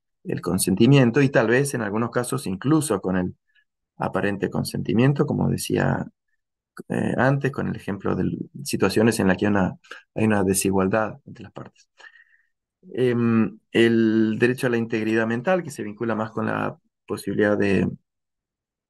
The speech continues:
de causar daños a las personas a través de estos dispositivos, es decir, del mismo modo que hay una integridad física, em,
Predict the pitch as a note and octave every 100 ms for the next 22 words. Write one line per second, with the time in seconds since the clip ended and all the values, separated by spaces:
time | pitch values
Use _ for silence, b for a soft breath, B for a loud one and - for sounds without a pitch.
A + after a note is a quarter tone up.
0 | _ _ _ F#2+ G#2 F#2 - G2+ B2+ D#3
1 | C3 A2 F#2 - - C#3 C#3 C#3 - -
2 | F2+ G#2+ G#2+ - - - B B B B
3 | _ G#2 - F#2+ A2 C#3 C#3 D3 D3 -
4 | G2+ F#2 - - B2+ C3 C3+ B2+ A#2 A#2
5 | A2+ G#2 G2+ G#2 A2 F#3+ F3+ D3 C#3+ C#3+
6 | - b b b _ G3 G3+ _ - -
7 | F#2 G2+ G2 G2 F2 -